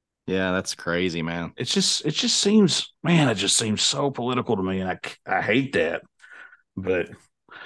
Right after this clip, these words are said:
Speaker 2: anyway, that's my Glo-, Golden Globes rundown. I mean, you know, I,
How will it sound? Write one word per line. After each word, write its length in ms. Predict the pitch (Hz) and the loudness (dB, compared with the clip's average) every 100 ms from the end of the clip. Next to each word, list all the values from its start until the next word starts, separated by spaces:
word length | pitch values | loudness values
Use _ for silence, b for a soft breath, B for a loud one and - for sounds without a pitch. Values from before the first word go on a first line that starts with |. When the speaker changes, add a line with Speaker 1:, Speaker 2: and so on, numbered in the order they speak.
| B B B | B B B
Speaker 2:
anyway, 320 | 135 117 104 | 6 8 8
that's 220 | 117 147 | 6 6
my 80 | 147 | 4
Glo-, 240 | 113 110 110 | 6 6 8
Golden 280 | 107 107 | 8 8
Globes 280 | 95 92 95 | 6 6 4
rundown. 420 | 95 95 101 104 | 4 4 4 4
I 60 | 110 | 6
mean, 220 | 117 120 | 6 6
you 100 | 160 | 4
know, 360 | 139 127 127 123 _ b b b _ _ - | 4 4 4 0 _ b b b _ _ -10
I, 300 | - 131 | -6 -4